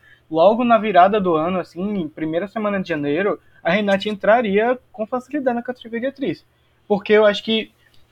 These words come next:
ela tava mais fácil de entrar na categoria de atriz, não digo fácil, porque aquela categoria ninguém imaginava que ia entrar.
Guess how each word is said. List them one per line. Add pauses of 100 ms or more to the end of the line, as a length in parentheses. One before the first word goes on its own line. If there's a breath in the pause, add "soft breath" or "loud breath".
ela
tava
mais
fácil
de
entrar
na
categoria
de
atriz,
não
digo
fácil,
porque
aquela
categoria
ninguém
imaginava
que
ia
entrar.